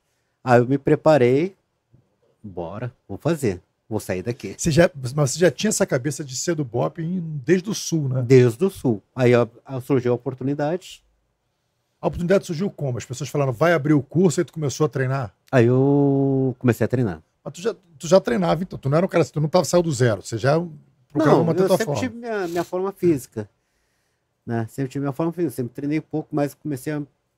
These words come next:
Speaker 1: me intensificar um pouco melhor. Né,
Speaker 2: Aí você
Speaker 1: quando
Speaker 2: fez o curso de ações táticas.
Speaker 1: Sim, de
Speaker 2: Que,
Speaker 1: ações
Speaker 2: que aí
Speaker 1: táticas.
Speaker 2: você ganha, você se forma, você ganha, você ganha o título de raio.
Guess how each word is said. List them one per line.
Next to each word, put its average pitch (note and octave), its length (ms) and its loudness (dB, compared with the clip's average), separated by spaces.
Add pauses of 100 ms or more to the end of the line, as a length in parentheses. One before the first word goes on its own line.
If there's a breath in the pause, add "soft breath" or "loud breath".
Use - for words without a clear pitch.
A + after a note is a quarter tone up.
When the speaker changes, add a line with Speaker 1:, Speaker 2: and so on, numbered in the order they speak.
(180)
Speaker 1:
me B2+ 140 -2
intensificar C3 440 -4
um C3 40 -4
pouco C3 220 -10
melhor. A#2 420 -2 (880)
Né, A2+ 120 -2
Speaker 2:
Aí B2 80 0
você A#2 120 -2
Speaker 1:
quando A2+ 60 -2
Speaker 2:
fez C#3+ 120 -2
o B2+ 40 -4
curso - 280 -6
de D3 80 -6
ações D3 260 -4
táticas. - 560 -10
Speaker 1:
Sim, A2 280 -4
de - 20 -10
Speaker 2:
Que, A#2 200 -12
Speaker 1:
ações G#2+ 40 -6
Speaker 2:
que B2 60 -8
aí A#2+ 120 -6 (160)
Speaker 1:
táticas. B2+ 140 0
Speaker 2:
você D3 120 2
ganha, D3 220 2
você C3+ 300 -6
se - 120 -8
forma, D3+ 280 0
você D3+ 120 -4
ganha, D3+ 180 -4
você C#3 580 -6
ganha C#3 180 0
o C3 60 0
título - 300 -10
de C3 100 -4
raio. B2 400 0